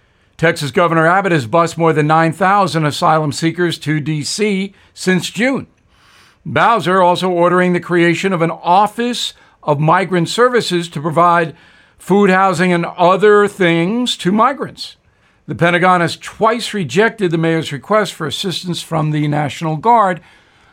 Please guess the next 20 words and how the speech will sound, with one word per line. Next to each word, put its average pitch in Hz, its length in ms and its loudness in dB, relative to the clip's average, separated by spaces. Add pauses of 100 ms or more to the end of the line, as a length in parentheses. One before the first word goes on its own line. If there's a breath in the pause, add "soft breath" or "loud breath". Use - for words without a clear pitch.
But 170 160 0
again, 185 460 2 (120)
we 160 200 2
have 160 280 2
a 143 300 -4 (140)
secure 147 840 -6
border. 151 560 -8 (1400 soft breath)
The 160 80 -2
Kremlin 190 500 2
confirming 185 600 0
Russian 165 280 0
troops 160 320 -2
are 170 80 0
withdrawing 170 600 2
from 151 180 -4
some 160 260 -2
parts 151 360 0
of 139 100 -8
East 151 240 -6
Ukraine. 135 600 -8